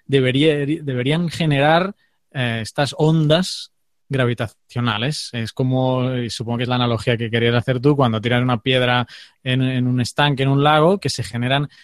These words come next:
estas, estas ondas que, pues, se van atenuando a lo largo de, del tiempo, ¿no? Este es el símil quizá más, más entendible, ¿no? Estamos hablando de física pura y dura aquí, pero bueno, para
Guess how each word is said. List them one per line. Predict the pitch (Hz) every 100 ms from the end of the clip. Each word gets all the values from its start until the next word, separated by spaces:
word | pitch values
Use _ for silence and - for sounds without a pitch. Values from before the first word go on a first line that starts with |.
| - -
estas, | 127 117 - 127 123 123 - - - - -
estas | - 131 117 -
ondas | - 135 131 127 143 - - _ _
que, | - 127 139 - _
pues, | - 127
se | 123
van | 120
atenuando | 139 131 135 123 131 143 131 127 147 _ _ _ _
a | -
lo | 117 110
largo | 113 120 127
de, | 117 107 101 98 104
del | 107 104
tiempo, | - 113 104
¿no? | 107
Este | 117
es | 143 143 143
el | 135
símil | - 156 156
quizá | 139 123 139
más, | 139 131 139 143 147 139 - - - - -
más | 139
entendible, | 156 147 123 123 131 110 104
¿no? | 120
Estamos | 127 120 120
hablando | 127 120 147
de | 139 120 117 107 120 147 180 170
física | - - 127 143 123 135 131 110 104 -
pura | 131 117
y | 110
dura | 139 127
aquí, | 101 104
pero | 101 110
bueno, | 113 107 - - - _
para | - 107 104 104 101